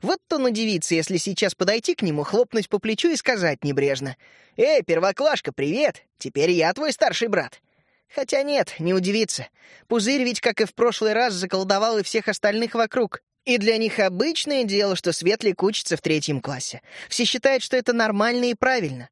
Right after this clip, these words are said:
А Родька наверняка думает, что Светлик всегда был старше него. И, конечно, снова не помнит, что они дружили. «Ну ничего», — решил Светлик,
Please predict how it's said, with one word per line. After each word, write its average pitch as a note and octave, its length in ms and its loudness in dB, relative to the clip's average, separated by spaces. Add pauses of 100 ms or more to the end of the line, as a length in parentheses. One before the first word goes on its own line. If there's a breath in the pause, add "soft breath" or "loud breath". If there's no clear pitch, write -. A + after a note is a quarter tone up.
(320)
А F3+ 80 6
Родька A3+ 340 2
наверняка F#3 520 0
думает, A3+ 340 0
что - 160 0
Светлик A3 400 -2
всегда E3+ 400 0
был G#3 160 0
старше D#3+ 400 -2
него. C3 320 -2 (280 soft breath)
И, E3+ 100 0
конечно, D#3+ 480 0
снова E3 260 2
не D3+ 140 0
помнит, G3 360 0
что C#3 200 -2
они D3 180 0
дружили. C3 540 -6 (500 soft breath)
«Ну A#3+ 220 4
ничего», — G#3+ 600 0
решил C#3+ 320 -2
Светлик, - 460 -10